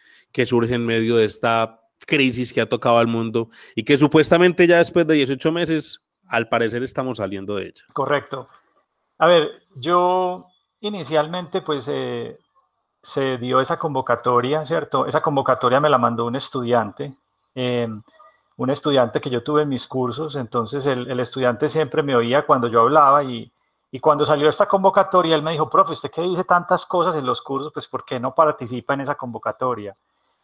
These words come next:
Speaker 2: Eh, yo, yo fui como, yo tenía, pues, como mis reservas de participar en esa convocatoria, porque yo lo veía muy orientado a las áreas de la, de las ciencias sociales y humanas, y entonces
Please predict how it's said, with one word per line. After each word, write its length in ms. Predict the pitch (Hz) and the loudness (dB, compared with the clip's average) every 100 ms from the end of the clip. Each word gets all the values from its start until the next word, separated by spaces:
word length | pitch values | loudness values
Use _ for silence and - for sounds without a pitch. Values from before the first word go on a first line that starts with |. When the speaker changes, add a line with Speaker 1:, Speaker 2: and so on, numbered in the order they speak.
| _ _ _ | _ _ _
Speaker 2:
Eh, 380 | - 151 160 160 | 2 6 6 2
yo, 540 | 123 180 220 220 - _ 151 | 4 8 8 6 2 _ -8
yo 240 | 131 165 | -2 -2
fui 280 | - 208 202 | 0 -6 0
como, 920 | 220 196 160 151 143 139 131 123 123 147 | 0 2 4 4 2 -2 -4 -6 -12 -8
yo 180 | 147 | -6
tenía, 260 | 175 175 185 | -6 -4 -2
pues, 220 | 165 135 | -2 -6
como 180 | 156 139 | -6 -6
mis 160 | 127 127 | -4 -6
reservas 520 | 127 147 170 156 160 | -6 2 2 4 2
de 80 | 147 | 2
participar 600 | 131 - 117 120 131 131 | -2 -2 -10 -2 0 0
en 120 | 160 | -2
esa 160 | 156 165 | -8 -8
convocatoria, 880 | 170 165 160 160 165 156 151 151 - _ _ _ _ _ | -8 -8 -2 0 4 4 4 0 -4 _ _ _ _ _
porque 280 | - 151 170 | 2 2 0
yo 140 | 147 151 | 2 4
lo 140 | 196 | 4
veía 200 | 170 160 | 4 2
muy 180 | 180 180 | 2 -2
orientado 500 | 165 143 131 131 135 | -2 -4 2 4 6
a 60 | 156 | 4
las 180 | 131 | 0
áreas 320 | 127 127 147 139 | -4 -2 -2 -2
de 80 | |
la, 460 | 131 120 113 110 110 | 0 0 0 -4 -6
de 80 | 117 | -8
las 160 | 117 - | -8 -10
ciencias 320 | 117 123 139 | -10 -8 -8
sociales 500 | 123 - 120 117 127 | -10 -6 -6 -6 -12
y 20 | |
humanas, 520 | 120 127 123 107 - _ | 0 2 2 -4 -14 _
y 100 | 131 | -8
entonces 800 | 127 - 131 127 165 170 - | -8 -6 -6 -2 -2 -2 -8